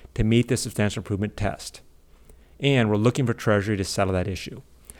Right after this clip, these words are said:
Now, it is clear that when you buy land with a building on it, you can ignore land in determining whether or not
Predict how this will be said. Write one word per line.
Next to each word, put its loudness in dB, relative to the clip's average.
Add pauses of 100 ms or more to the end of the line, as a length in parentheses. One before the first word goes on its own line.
(240)
Now, 4
it 4
is 6
clear 0 (320)
that -4
when 0
you 2
buy 2
land 0
with -2
a 0
building 2
on 0
it, 0 (420)
you -2
can -2
ignore 4
land 2
in -4
determining -2
whether 2
or 0
not 0